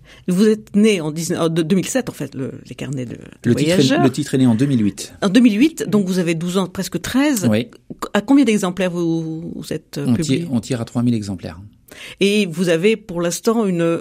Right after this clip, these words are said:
Speaker 1: hausse du nombre d'exemplaires, une hausse du nombre de
Speaker 2: Euh,
Speaker 1: lecteurs ?
Speaker 2: là,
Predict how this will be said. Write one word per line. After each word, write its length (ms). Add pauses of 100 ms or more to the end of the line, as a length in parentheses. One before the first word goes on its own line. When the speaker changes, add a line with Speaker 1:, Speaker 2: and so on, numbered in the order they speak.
Speaker 1:
hausse 320
du 120
nombre 280
d'exemplaires, 500
une 160
hausse 400
du 140
nombre 260
de 80
Speaker 2:
Euh, 200
Speaker 1:
lecteurs ? 300
Speaker 2:
là, 360